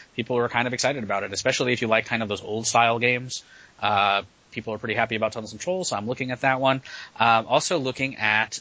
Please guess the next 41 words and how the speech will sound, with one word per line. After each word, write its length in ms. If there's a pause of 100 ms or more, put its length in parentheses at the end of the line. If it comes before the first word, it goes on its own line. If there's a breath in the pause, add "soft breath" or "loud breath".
um, 460
there's 200
a 60
Pathfinder 500
R 120
P 160
G 420 (360 soft breath)
called 340
the, 380 (1300 soft breath)
it's 200
spelled 480
like 240
the 100
Grande 540
Temple 340
of 160
Jing, 400
but 100
I'm 80
not 140
sure 160
if 80
they 80
want 160
to 60
pronounce 260
it 80
the 80
Grand 320
Temple 280
of 80
Jing. 280 (400 loud breath)
But 560
that's 280
gonna 160
be 180
a 60
giant 500
Pathfinder 800
mega 320
dungeon 540